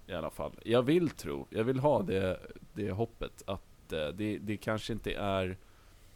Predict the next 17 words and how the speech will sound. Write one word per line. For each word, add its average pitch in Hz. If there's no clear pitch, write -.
att -
man 107
har 107
läst 117
alla 101
böcker 90
som 92
handlar 90
om 90
filosofi 98
för -
att 90
uppfattas 92
som 95
intelligent, 80
utan 95
att -